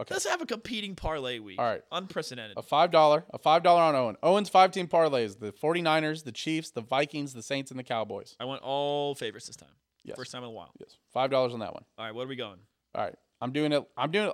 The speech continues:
Speaker 1: I've been doing college football like this, and I've been fucking killing it. Besides this
Speaker 2: Just,
Speaker 1: week
Speaker 2: just
Speaker 1: and
Speaker 2: betting
Speaker 1: T C.
Speaker 2: mega favorites?
Speaker 1: No, like, I bet enough. I, I bet enough favorites to where I get the parlay up to, like, plus three, s-, three hundred, and then I bet that.
Speaker 2: Okay,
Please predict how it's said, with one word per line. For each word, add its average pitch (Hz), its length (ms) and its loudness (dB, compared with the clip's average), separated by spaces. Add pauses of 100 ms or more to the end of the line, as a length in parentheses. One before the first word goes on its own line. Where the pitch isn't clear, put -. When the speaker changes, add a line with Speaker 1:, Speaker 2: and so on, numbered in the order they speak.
Speaker 1:
I've 160 180 4
been 208 100 -2
doing 180 180 0
college 143 280 2
football 151 260 0
like 170 180 0
this, 202 160 -4
and - 100 -6
I've 139 140 -2
been 147 100 -4
fucking 113 520 -8
killing 107 320 -10
it. - 120 -20
Besides 117 360 -6
this 143 100 -2
Speaker 2:
Just, 156 140 -2
Speaker 1:
week 135 240 -4
Speaker 2:
just 175 180 -2
Speaker 1:
and 135 80 -16
Speaker 2:
betting 160 220 2
Speaker 1:
T 160 100 -4
C. 147 60 -2
Speaker 2:
mega 151 180 0
favorites? 165 640 -2 (160)
Speaker 1:
No, 143 360 6
like, 139 220 2
I 120 80 2
bet 156 200 4
enough. 143 440 2 (140)
I, 131 180 0
I - 80 -6
bet 156 140 0
enough 139 280 2
favorites 135 680 -4 (500)
to 131 240 -4
where 123 440 2
I 123 100 -2
get 123 320 -6
the 120 100 -6
parlay 120 340 0
up 113 120 -4
to, 120 60 -10
like, 107 180 -4
plus - 380 -4
three, 113 540 -10
s-, - 180 -16 (160)
three 127 180 -8
hundred, 127 340 -4
and 113 100 -6
then 110 80 -4
I 101 80 -2
bet 92 180 -10
that. - 180 -14 (520)
Speaker 2:
Okay, 123 220 -14